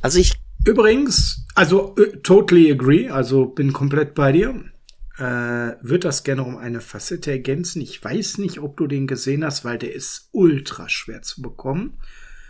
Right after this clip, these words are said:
Speaker 2: The Green Archer, ein amerikanischer Edgar Wallace-Film von neunzehnhundertvierzig.
Speaker 1: Nein, kenn ich nicht.
Speaker 2: Hab ich einmal gesehen. Ich hab ihn leider nicht. Es gibt ihn nur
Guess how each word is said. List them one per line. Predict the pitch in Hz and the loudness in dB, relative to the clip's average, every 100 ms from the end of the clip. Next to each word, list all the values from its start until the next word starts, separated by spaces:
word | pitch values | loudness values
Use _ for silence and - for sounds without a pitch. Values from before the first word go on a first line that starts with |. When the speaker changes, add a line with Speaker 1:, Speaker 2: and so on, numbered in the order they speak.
| - - _ _ - | -20 -20 _ _ -18
Speaker 2:
The | 110 135 | -6 -6
Green | 131 127 233 233 | -2 2 2 2
Archer, | - 143 185 - - 123 139 | 0 0 0 0 -4 -2 -6
ein | 156 135 | -8 -10
amerikanischer | 123 127 120 - - 170 190 - 165 | -8 -8 -10 -12 -10 -8 -6 -6 -8
Edgar | 139 - 131 113 | -14 -10 -8 -6
Wallace-Film | 131 147 - 131 131 | -6 -6 -6 -6 -6
von | - 113 104 | -8 -8 -6
neunzehnhundertvierzig. | 113 185 196 - 190 160 185 170 139 - 156 175 - - 107 127 | -4 -4 -4 -4 -4 -4 -6 -6 -8 -10 -8 -10 -6 -6 -4 -2
Speaker 1:
Nein, | 104 98 - | -2 -2 -8
kenn | - 92 | -6 -6
ich | - | -8
nicht. | - - - _ _ _ - _ _ _ _ - - - _ - - - | -12 -14 -20 _ _ _ -20 _ _ _ _ -20 -18 -18 _ -20 -16 -8
Speaker 2:
Hab | 135 139 | -6 -4
ich | 160 - - | -6 -6 -6
einmal | 127 160 202 170 147 135 143 139 | -2 0 0 -2 0 -2 -2 -4
gesehen. | 131 113 - 123 139 143 | -8 -8 -6 -4 -4 -6
Ich | - - | -10 -12
hab | 123 | -8
ihn | 147 127 | -6 -4
leider | 117 117 156 135 | -4 -4 -4 -4
nicht. | 127 147 - - - | -2 -4 -6 -16 -14
Es | - - | -14 -12
gibt | 135 - | -14 -8
ihn | 120 120 131 | -6 -2 -2
nur | 156 160 165 | 0 -2 -8